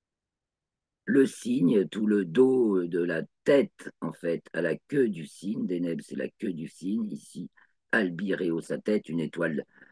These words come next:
double que l'on observe très facilement au télescope avec un très joli contraste de couleurs.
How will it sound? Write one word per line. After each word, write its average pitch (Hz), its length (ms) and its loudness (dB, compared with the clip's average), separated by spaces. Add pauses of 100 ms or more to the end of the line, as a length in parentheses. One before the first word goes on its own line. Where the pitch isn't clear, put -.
(200)
double 104 640 2
que 107 100 2
l'on 95 220 4
observe 101 600 0 (460)
très 135 220 2
facilement 107 600 -2
au 101 60 2
télescope 104 680 -2
avec 87 380 -4 (400)
un 82 100 -6
très 143 220 -2
joli 110 320 2
contraste 95 600 -2
de 80 240 -2
couleurs. 85 540 -4